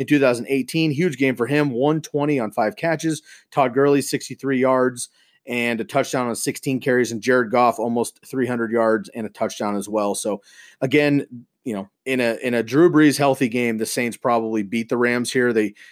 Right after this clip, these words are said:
they were looking good early, but Drew Brees got hurt early, knocked out of the game, and that was all she wrote, unfortunately. So not looking good for the Saints moving forward. Um,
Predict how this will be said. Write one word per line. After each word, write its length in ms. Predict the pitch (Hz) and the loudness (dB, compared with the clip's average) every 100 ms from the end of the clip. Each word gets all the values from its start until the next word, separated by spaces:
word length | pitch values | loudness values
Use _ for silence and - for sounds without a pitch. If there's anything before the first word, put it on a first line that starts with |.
| _ | _
they 100 | 110 | 0
were 380 | 113 117 117 113 | 2 6 6 4
looking 380 | 123 123 131 131 | 0 -2 0 0
good 180 | 117 123 | 2 2
early, 380 | 110 120 123 123 | 4 2 4 2
but 260 | 104 104 - _ _ | 2 -2 -4 _ _
Drew 160 | - 131 | -2 0
Brees 220 | 123 117 | 2 2
got 160 | 120 110 | 0 0
hurt 200 | 127 113 | 0 2
early, 260 | 117 117 | 2 2
knocked 260 | 113 117 120 | 2 0 2
out 140 | 117 | 2
of 80 | 110 | 2
the 40 | |
game, 380 | 101 113 113 107 - | 0 0 0 -2 -4
and 440 | 110 107 101 95 - | -4 -2 -2 -6 -4
that 220 | 107 117 | 0 0
was 300 | 110 107 98 | 2 2 0
all 220 | - 110 107 | 0 0 0
she 160 | - | 0
wrote, 280 | 101 104 101 | 0 2 0
unfortunately. 800 | 98 101 - 101 98 101 95 90 | -2 -6 -4 -4 -4 -6 -8 -8
So 300 | - 101 98 - - - _ | -8 -6 -6 -8 -20 -20 _
not 240 | 123 143 165 | -2 2 2
looking 220 | 139 139 | 0 2
good 220 | 135 127 | 2 2
for 80 | 110 | 0
the 80 | 113 | -4
Saints 320 | 131 120 - | -2 -2 -2
moving 220 | 120 107 | -4 -4
forward. 460 | - 131 127 123 - _ - | 2 4 6 4 -2 _ -4
Um, 440 | 113 113 110 107 | 0 2 0 -2